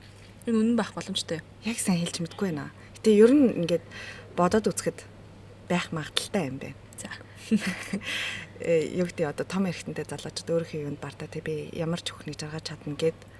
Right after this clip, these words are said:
Speaker 2: араар тавих магадлал нь өндөр ч гэж магадгүй.
Speaker 1: Мгм.
Speaker 2: Гэхдээ яг "Тэглээ" гэ том эргэтэнтэй залуу болгоныг тэгж араар тавьдаг гэж одоо хэлэх гэж байгаа юм
Speaker 1: Ойлгох
Speaker 2: биш.
Speaker 1: юм цаашаа,
Speaker 2: Тань тийм тэгж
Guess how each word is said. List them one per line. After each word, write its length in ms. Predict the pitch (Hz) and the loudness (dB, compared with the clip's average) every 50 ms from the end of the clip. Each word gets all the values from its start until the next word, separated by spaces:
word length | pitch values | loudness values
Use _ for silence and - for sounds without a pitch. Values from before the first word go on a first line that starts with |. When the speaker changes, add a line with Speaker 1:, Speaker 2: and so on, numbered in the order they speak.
| - - - - - - | -20 -20 -20 -18 -14 -12
Speaker 2:
араар 220 | 160 156 160 - | -10 -10 -8 -8
тавих 240 | - 147 147 - - - - | -8 -10 -10 -12 -12 -14 -14
магадлал 400 | 156 147 - - - - 143 135 | -14 -14 -12 -10 -10 -10 -10 -10
нь 60 | - - - | -12 -10 -10
өндөр 260 | - 143 143 175 - | -8 -8 -6 -6 -8
ч 140 | - - 175 | -8 -10 -10
гэж 80 | - | -10
магадгүй. 400 | 185 185 180 190 - - 226 247 240 220 | -10 -10 -10 -12 -12 -10 -10 -10 -6 -4
Speaker 1:
Мгм. 260 | 220 202 190 202 208 208 - - - | -4 -2 -2 -2 -4 -4 -8 -12 -16
Speaker 2:
Гэхдээ 300 | - - - - 180 165 165 | -14 -10 -6 -2 -2 0 2
яг 160 | 170 170 - - - - - - - - - - - - | 0 0 -2 -4 -14 -16 -16 -16 -18 -18 -20 -20 -8 -2
"Тэглээ" 340 | - 196 165 - - 202 196 190 | -2 0 0 2 2 0 0 0
гэ 100 | - 165 - | 0 -4 -2
том 160 | - - 170 165 | -2 -2 -4 -4
эргэтэнтэй 320 | - - - - - 151 | -6 -8 -10 -10 -10 -8
залуу 300 | 147 - 151 - - 175 | -8 -8 -8 -6 -4 -4
болгоныг 260 | 160 - - 147 143 - | -4 -4 -6 -10 -8 -8
тэгж 180 | 147 143 - 135 | -10 -12 -10 -10
араар 160 | 139 143 147 | -10 -10 -10
тавьдаг 320 | - - 151 - - 151 - | -10 -12 -12 -10 -12 -12 -12
гэж 160 | - - - - - - | -10 -10 -10 -10 -10 -10
одоо 240 | - - - 147 143 | -12 -10 -10 -10 -10
хэлэх 300 | 139 - - 143 - - | -10 -8 -8 -8 -8 -8
гэж 80 | - - | -6 -4
байгаа 240 | 190 160 151 147 143 | -4 -4 -2 -2 -4
юм 60 | 143 | -4
Speaker 1:
Ойлгох 160 | 143 - 170 | -4 -2 -2
Speaker 2:
биш. 80 | 185 - | 0 0
Speaker 1:
юм 240 | - - - - 175 | 0 -2 -4 -6 -8
цаашаа, 80 | - | -4
Speaker 2:
Тань 160 | - 156 156 - | -2 -2 0 0
тийм 140 | 180 170 160 | 0 0 0
тэгж 160 | 170 170 - | 0 0 0